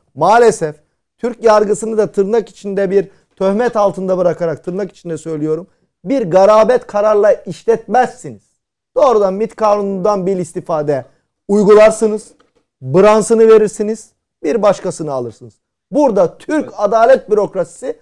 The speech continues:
Speaker 1: hata yapmıştır. Nokta. Şimdi gelelim. Bir gece on sekiz Ekim gecesinde nasıl oluyorsa her salı grup konuşmasında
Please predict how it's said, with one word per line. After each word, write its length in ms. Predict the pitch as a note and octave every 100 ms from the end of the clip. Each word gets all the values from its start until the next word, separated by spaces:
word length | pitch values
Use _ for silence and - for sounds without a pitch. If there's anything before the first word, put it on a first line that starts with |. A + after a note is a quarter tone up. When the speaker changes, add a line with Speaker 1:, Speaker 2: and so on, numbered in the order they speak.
| -
Speaker 1:
hata 520 | - - B3+ D4 C4
yapmıştır. 460 | F3 - - _ _
Nokta. 440 | A3+ D#4+ E4 - - _ _ -
Şimdi 180 | A#3
gelelim. 380 | G#3+ E4 D#4+ G#3+ - _ _ _ _ _ _ _ _ _ _ _ _ _ _ _ _ _ _ _ _ -
Bir 260 | C#4+ F4+
gece 560 | C#4 F#3 B3 F3+ F#3 - -
on 220 | G#3+ D4
sekiz 360 | D4+ A3+ F3 F3
Ekim 280 | G#3 G#3 F3+
gecesinde 680 | A3 A3 G#3+ E3+ C#3+ B2 C3+ - _ -
nasıl 380 | G#3+ E4+ C#4 B3
oluyorsa 460 | B3 B3+ A3 -
her 200 | F#3 D#4
salı 440 | - - G#3+ B3+ F3
grup 280 | G3+ C#4
konuşmasında 840 | - F#3+ D#3+ - C3+ - A#2+ G#2 F#2+